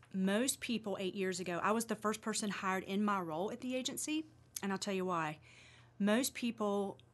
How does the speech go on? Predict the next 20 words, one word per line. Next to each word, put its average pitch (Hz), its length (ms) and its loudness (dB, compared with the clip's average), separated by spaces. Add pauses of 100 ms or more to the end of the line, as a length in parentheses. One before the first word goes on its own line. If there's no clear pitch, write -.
ten 220 220 0
years 196 240 0
ago, 170 320 -2
if 180 200 -8
you, 175 380 0 (140)
well, 180 120 0
even 226 360 0
as 190 180 -6
recently 196 460 -2
as, 170 180 -4
as 175 140 -4
five 185 260 0
or 180 60 -2
six - 260 -4
years 170 160 -4
ago, 160 340 -6
if 180 180 -10
you 202 100 -2
ask 226 380 -2
them, 175 360 0